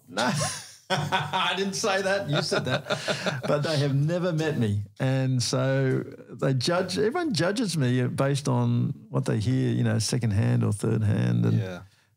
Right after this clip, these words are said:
Speaker 1: actually, some people even judge me after they meet me. So maybe I'm not such a nice person after all. But yeah, I've even had people who've met me and go, "Oh, yeah, right."
Speaker 2: Mm.
Speaker 1: And, uh, but it's always doctors. It's just doctors.
Speaker 2: Yeah.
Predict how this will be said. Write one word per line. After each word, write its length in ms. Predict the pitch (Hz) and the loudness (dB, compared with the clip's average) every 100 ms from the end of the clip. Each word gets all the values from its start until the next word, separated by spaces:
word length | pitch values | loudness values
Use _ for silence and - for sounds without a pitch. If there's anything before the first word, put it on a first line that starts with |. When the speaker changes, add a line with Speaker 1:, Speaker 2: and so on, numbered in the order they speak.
| _ _ _ _ | _ _ _ _
Speaker 1:
actually, 260 | 254 302 339 | 0 2 0
some 160 | - | 0
people 260 | 339 302 139 | 0 0 0
even 140 | 123 | 2
judge 200 | 123 123 123 | 0 0 2
me 120 | 120 | 0
after 220 | 123 123 | 0 0
they 140 | 120 110 | 0 2
meet 240 | 135 - | 2 2
me. 160 | 110 104 | 0 0
So 340 | 123 120 127 - | 2 2 0 -2
maybe 320 | 135 165 180 143 | 0 0 0 0
I'm 140 | 120 | 2
not 180 | 135 - | 0 -2
such 200 | 107 117 | -2 0
a 20 | |
nice 240 | 110 117 | 2 0
person 320 | - 120 110 113 | 0 0 2 2
after 280 | 131 - | 0 0
all. 120 | 104 101 | -2 0
But 160 | 104 | -2
yeah, 280 | - 139 123 | 0 0 2
I've 120 | 120 139 | 0 0
even 200 | 143 127 | 2 2
had 180 | 123 | 0
people 300 | 104 123 117 | 0 0 2
who've 160 | 113 104 | 0 2
met 200 | 123 120 | 2 2
me 60 | 113 | 2
and 180 | 107 | 2
go, 140 | 107 107 | 2 2
"Oh, 280 | 110 110 107 | 2 2 2
yeah, 180 | 107 | 2
right." 400 | 104 107 113 117 - _ _ | 4 2 2 0 -4 _ _
Speaker 2:
Mm. 460 | 131 127 123 107 101 | -2 0 2 0 -2
Speaker 1:
And, 240 | 107 107 107 | -4 -2 0
uh, 280 | 113 117 110 - _ _ - - - _ - - | 2 4 2 -2 _ _ -12 -12 -14 _ -14 -2
but 100 | 190 | 0
it's 80 | 311 | 2
always 220 | 370 156 | 0 0
doctors. 540 | 151 156 - 104 - 95 - _ _ - - | 0 -2 -2 -2 -2 -6 -14 _ _ -20 -14
It's 100 | - | -6
just 220 | 196 - | -4 -2
doctors. 540 | 151 - 131 - - 95 - | -2 -2 -4 -2 -4 -2 0
Speaker 2:
Yeah. 300 | 117 98 | 2 0